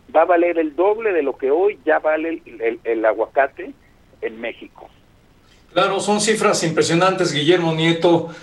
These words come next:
Speaker 2: presidente de la Asociación Nacional de la Industria del Cannabis. Eh, te saluda Marco Antonio Mares. ¿Cómo estás, Guillermo?
Speaker 1: Eh, Marco Antonio, buenas noches. Muy bien, gracias.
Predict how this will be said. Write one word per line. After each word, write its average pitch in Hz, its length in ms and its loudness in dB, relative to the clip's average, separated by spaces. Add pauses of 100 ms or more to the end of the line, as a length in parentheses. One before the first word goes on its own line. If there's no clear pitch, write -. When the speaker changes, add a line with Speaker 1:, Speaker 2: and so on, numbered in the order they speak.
(100)
Speaker 2:
presidente 160 520 0
de 165 100 6
la 147 80 4
Asociación - 500 -2
Nacional 160 520 0
de 151 100 0
la 127 100 -2
Industria 151 340 0
del 135 140 2
Cannabis. 156 1000 -2 (100)
Eh, 131 360 2
te 127 80 -4
saluda 147 260 2
Marco 135 200 -2
Antonio 151 220 0
Mares. 151 280 2
¿Cómo 165 140 -2
estás, 156 240 0
Guillermo? 135 520 -2 (1120)
Speaker 1:
Eh, 120 260 2 (180)
Marco 131 260 0
Antonio, 151 300 -4
buenas 147 240 -2
noches. 143 300 -8
Muy 139 200 -10
bien, 135 220 -6
gracias. 131 380 -2